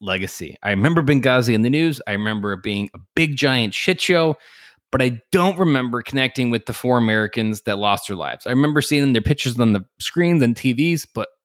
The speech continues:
to be honest, I did not slow down to really understand who they were as people.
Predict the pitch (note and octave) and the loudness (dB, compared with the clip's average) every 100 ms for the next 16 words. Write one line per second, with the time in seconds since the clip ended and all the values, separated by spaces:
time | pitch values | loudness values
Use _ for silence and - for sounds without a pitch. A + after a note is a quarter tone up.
0 | _ _ _ _ _ B2 C#3+ D3+ D#3 - | _ _ _ _ _ -2 0 0 -2 -8
1 | _ _ _ - A2 A#2+ B2 C3+ C#3+ - | _ _ _ -8 -2 0 2 2 2 2
2 | C3+ B2+ A#2 A#2+ A#2 A2 C3 C#3 B2+ B2 | 2 2 2 0 -2 -2 -2 -2 -2 -4
3 | - A#2 A2+ A2 F#2 C3 C3+ A#2+ A2 G2+ | -6 -4 -4 -4 -2 2 4 4 2 2
4 | G#2+ G2+ F#2 - _ _ _ _ G#2 - | 2 2 -2 -6 _ _ _ _ -12 -10
5 | - C#3+ C3 F#2 C2+ - | 0 0 0 -4 -6 -12